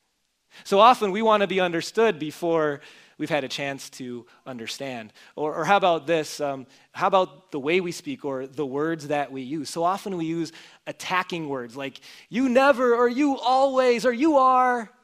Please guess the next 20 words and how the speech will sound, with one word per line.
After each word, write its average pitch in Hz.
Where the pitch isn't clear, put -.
fill 196
in 180
the 165
blank, 156
and 143
we 139
put 165
a 139
label 123
on 110
someone 123
that 123
we 135
love. 123
And 151
I 165
know 233
this 214
isn't 151
easy, 202